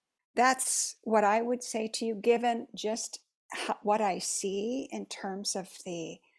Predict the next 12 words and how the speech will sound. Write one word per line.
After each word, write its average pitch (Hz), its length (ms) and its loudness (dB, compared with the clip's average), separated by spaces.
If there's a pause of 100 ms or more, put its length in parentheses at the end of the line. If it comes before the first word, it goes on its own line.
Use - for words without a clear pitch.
(200)
struggle 196 720 -2 (100)
that 196 180 -4
you're 190 80 -8
still 196 380 -2
in, 185 320 -2
a 170 120 -8
kind 190 280 -6
of - 140 -8
twisting 214 960 2
and 170 340 -4
wringing 220 840 0
and, 175 300 -4